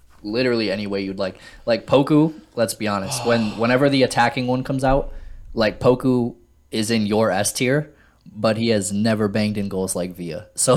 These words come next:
Speaker 1: like, fill it out by players that
Speaker 2: That
Speaker 1: you
Speaker 2: man's
Speaker 1: like.
Speaker 2: gonna be in my top.
Speaker 1: Yeah.
Speaker 2: As far high as you can go.
Speaker 1: So
Speaker 2: It's gonna be Poku, and I'm probably gonna leave him in his own.
Speaker 1: Yeah, I mean, you guys,
Speaker 2: Like
Speaker 1: so you could fill it out with,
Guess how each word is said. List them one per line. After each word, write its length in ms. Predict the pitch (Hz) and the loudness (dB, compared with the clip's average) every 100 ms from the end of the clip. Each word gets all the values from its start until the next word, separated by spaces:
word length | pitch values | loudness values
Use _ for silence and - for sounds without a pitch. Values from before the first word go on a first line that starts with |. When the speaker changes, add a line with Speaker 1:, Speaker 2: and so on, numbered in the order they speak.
| - 151 | 4 4
Speaker 1:
like, 300 | 120 104 - - - - - | 4 0 -10 -20 -20 -20 -6
fill 220 | 147 151 | 2 6
it 80 | 151 | 6
out 180 | 147 131 | 6 4
by 300 | 123 117 - - _ | 2 2 -2 -10 _
players 380 | - 123 123 117 | 0 2 2 0
that 100 | 113 | 0
Speaker 2:
That 120 | 123 | 0
Speaker 1:
you 60 | 131 | 0
Speaker 2:
man's 120 | 123 | 2
Speaker 1:
like. 200 | 131 135 | 4 4
Speaker 2:
gonna 120 | 110 104 | 2 -2
be 320 | 107 104 - | -4 -4 -6
in 180 | 104 104 | -8 -8
my 160 | 98 | -10
top. 380 | 101 92 - - _ - - - | -10 -12 -12 -20 _ -20 -8 2
Speaker 1:
Yeah. 100 | - | 6
Speaker 2:
As 280 | 214 98 - | 6 4 4
far 240 | 123 123 | 4 4
high 220 | 117 113 | 2 0
as 160 | 110 110 | 0 -4
you 60 | 104 | -8
can 140 | 101 | -6
go. 340 | 104 101 101 - _ | -4 -4 -6 -14 _
Speaker 1:
So 260 | - 127 117 | 0 4 4
Speaker 2:
It's 60 | |
gonna 120 | 107 113 | 4 0
be 420 | 110 104 95 98 - _ | -4 -6 -8 -12 -20 _
Poku, 580 | 117 107 107 110 107 107 - _ _ _ _ _ _ _ _ _ _ _ _ | -4 -4 -4 -6 -6 -10 -18 _ _ _ _ _ _ _ _ _ _ _ _
and 480 | 104 104 104 101 104 | -10 -8 -8 -10 -12
I'm 220 | 104 104 - | -12 -16 -6
probably 480 | 113 147 139 139 131 | -4 -4 -4 -4 -4
gonna 240 | 123 117 | -4 -4
leave 260 | 110 104 104 | -4 -6 -8
him 320 | 104 101 101 | -10 -12 -12
in 120 | 107 | -12
his 120 | 104 | -12
own. 340 | 104 98 - - | -12 -14 -14 -10
Speaker 1:
Yeah, 400 | 131 160 101 101 - | 0 2 2 -2 -2
I 80 | 117 | 0
mean, 160 | 131 127 | 0 2
you 80 | |
guys, 300 | 135 127 104 - | 4 4 2 -2
Speaker 2:
Like 60 | |
Speaker 1:
so 420 | - 123 117 104 - | 0 2 2 0 -4
you 100 | 117 | -6
could 140 | 120 110 | -4 -2
fill 180 | 120 | 0
it 80 | 117 | 2
out 180 | 110 104 | 2 2
with, 460 | 104 101 95 - | 0 -2 -6 -14